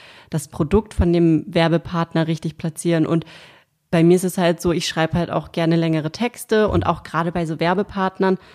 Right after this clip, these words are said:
finde ich alles gut und schön, aber es muss halt meistens auch irgendwie in irgendeiner Form noch einen Mehrwert bieten. Das finde ich auf jeden Fall ganz cool, wenn's das hat. Und auch da hole ich dann gerne irgendwie weiter aus und das stelle ich dann so gesehen auch zum Teil mit in Rechnung in diesem Fall.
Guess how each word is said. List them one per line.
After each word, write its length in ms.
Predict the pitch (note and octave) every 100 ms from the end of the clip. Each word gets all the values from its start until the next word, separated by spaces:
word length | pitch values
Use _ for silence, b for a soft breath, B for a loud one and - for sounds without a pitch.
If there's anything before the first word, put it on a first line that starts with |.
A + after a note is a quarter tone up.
| B B
finde 180 | - F#3+
ich 140 | F3
alles 240 | F3 F3 -
gut 160 | F3+
und 120 | E3+ E3
schön, 200 | G3 G3
aber 140 | E3
es 120 | E3
muss 160 | F3+ -
halt 140 | F3
meistens 380 | D3+ D#3 F#3 F#3+
auch 180 | D#3+ -
irgendwie 680 | - - - G3+ G#3 F#3+ F#3
in 100 | F3
irgendeiner 400 | F3+ F3 E3+ E3+
Form 240 | - F3
noch 140 | E3 E3
einen 160 | D#3+
Mehrwert 560 | D#3 F3 G3+ F3 C#3+ -
bieten. 300 | E3 D#3 E3+
Das 80 | -
finde 160 | E3
ich 80 | D#3+
auf 80 | D#3
jeden 100 | D#3
Fall 140 | E3+
ganz 240 | E3 D#3+ - G#3+
cool, 100 | G3
wenn's 220 | D#3 D3+
das 200 | D#3 -
hat. 120 | F3 - B B B
Und 120 | E3
auch 120 | D#3 D3+
da 260 | E3+ E3+
hole 160 | F3 F#3
ich 80 | F3+
dann 180 | F3+ E3
gerne 460 | E3 F3 E3+ F3 E3+
irgendwie 300 | - F3+ F3
weiter 340 | E3+ E3+ F3 -
aus 240 | F#3 D#3+
und 120 | D#3 D3+
das 320 | D3+ - - b b b b b
stelle 260 | - E3+
ich 80 | E3
dann 160 | F3 E3
so 80 |
gesehen 320 | D#3+ E3 E3+ E3+
auch 220 | E3+ F3
zum 200 | - F#3+
Teil 320 | - D3+ D3
mit 220 | D#3 D3
in 140 | D#3 D#3
Rechnung 400 | D3+ D3+ D#3+ D#3
in 100 | D3+
diesem 240 | D#3 D#3
Fall. 380 | - D#3+ D3